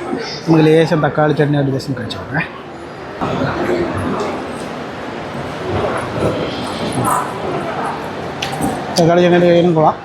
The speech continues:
കുഴപ്പമില്ല. മസാല സോഫ്റ്റ് മസാല അല്ല കേട്ടോ, കുറച്ച് ഡ്രൈ ആയിട്ട് ഗ്രേവി ആക്കാതെയായിട്ടുള്ള മസാലയാണ്, എങ്കിലും തരക്കേടില്ലാത്ത രുചിയാണ്. നിങ്ങളിവിടെ വരികയാണെങ്കിൽ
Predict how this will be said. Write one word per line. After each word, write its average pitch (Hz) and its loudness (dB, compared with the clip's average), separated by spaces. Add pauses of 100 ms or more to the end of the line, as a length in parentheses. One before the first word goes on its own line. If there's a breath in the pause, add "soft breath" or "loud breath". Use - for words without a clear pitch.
(220)
കുഴപ്പമില്ല. 156 4 (920)
മസാല 233 4 (540)
സോഫ്റ്റ് 220 6
മസാല 165 4
അല്ല 135 4
കേട്ടോ, 131 2
കുറച്ച് - -2
ഡ്രൈ 151 6 (160)
ആയിട്ട് 170 6 (360)
ഗ്രേവി 165 6 (440)
ആക്കാതെയായിട്ടുള്ള 180 4
മസാലയാണ്, 151 4 (880)
എങ്കിലും 202 4
തരക്കേടില്ലാത്ത 175 6
രുചിയാണ്. 151 6 (960)
നിങ്ങളിവിടെ 165 8
വരികയാണെങ്കിൽ 156 6